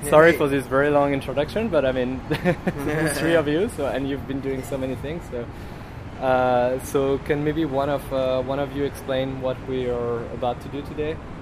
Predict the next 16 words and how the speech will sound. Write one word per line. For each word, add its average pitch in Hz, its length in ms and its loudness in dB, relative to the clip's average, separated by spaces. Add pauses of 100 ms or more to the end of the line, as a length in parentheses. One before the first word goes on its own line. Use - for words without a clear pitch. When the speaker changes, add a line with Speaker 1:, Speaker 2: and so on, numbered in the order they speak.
(1120)
Speaker 1:
Javier? 139 340 -4 (340)
Speaker 2:
Yeah, 135 440 8
okay, 139 260 4
so 147 720 6
I 139 140 2
think, - 440 -2
uh, - 100 -6 (240)
what 165 220 6
we're 165 140 4
going 190 280 4
to 190 120 -6
do 151 380 2
is 127 520 4 (220)
walk 151 520 6 (720)
a 139 100 2
trajectory, 135 1080 0